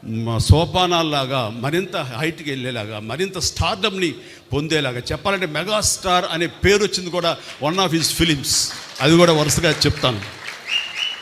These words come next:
ఒకరోజు అమ్మగారు నా నెల్లూరులో ఉంటుండేవారు నాన్నగారును, నేనేమో చెన్నైలో మెడ్రాస్లో ఉండి అటు ఇటు వెళ్తుండేవాడిని.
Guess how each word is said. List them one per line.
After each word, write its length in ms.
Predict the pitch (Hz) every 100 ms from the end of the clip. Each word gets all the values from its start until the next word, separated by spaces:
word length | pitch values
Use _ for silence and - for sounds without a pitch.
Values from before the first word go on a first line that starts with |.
| - - - -
ఒకరోజు 560 | 170 208 233 202 202
అమ్మగారు 460 | 208 160 202 202 208
నా 360 | 190 180 180 170
నెల్లూరులో 460 | 156 180 196 185
ఉంటుండేవారు 400 | 170 165 151 143
నాన్నగారును, 680 | 139 135 143 139 139 202 233 - -
నేనేమో 360 | 147 156 156 165
చెన్నైలో 760 | - 135 143 147 143 143 135 - -
మెడ్రాస్లో 480 | 135 131 143 131 139
ఉండి 320 | 135 139 131 - - - -
అటు 180 | 127 131
ఇటు 120 | 143
వెళ్తుండేవాడిని. 680 | 131 120 139 117 107 107 135